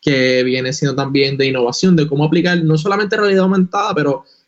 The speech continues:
eh, todas las tecnologías emergentes, aplicarlas a, a, al campo del e-commerce. Y pues sí, este, estuve ahí hasta hace poco, de hecho, y, eh, pero siempre tenía esa, esa piquiña, como quien dice, de,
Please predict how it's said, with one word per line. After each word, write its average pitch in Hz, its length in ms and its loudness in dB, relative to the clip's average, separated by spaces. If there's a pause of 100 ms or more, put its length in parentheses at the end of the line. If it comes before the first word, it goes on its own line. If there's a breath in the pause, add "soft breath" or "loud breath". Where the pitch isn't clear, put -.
(100)
eh, 127 680 0
todas 147 400 0
las 160 200 0
tecnologías 143 640 2
emergentes, 170 640 2
aplicarlas 139 960 -2
a, 123 480 -2
a, 120 600 -4
al 127 220 -2
campo 127 300 -4
del 131 160 -2
e-commerce. 135 680 -6 (460)
Y 123 320 2
pues 120 180 -4
sí, 190 220 0
este, 139 560 -2
estuve 123 340 0
ahí 131 180 0
hasta 156 340 0
hace 160 200 0
poco, 185 460 -2
de 139 220 -2
hecho, 156 300 -2
y, 117 280 -2
eh, 117 680 -6
pero 123 260 -2
siempre 151 360 -2
tenía 175 320 4
esa, 170 460 0
esa 151 260 -4
piquiña, 156 440 0
como 139 280 -4
quien 131 180 -12
dice, 147 320 0
de, 131 460 0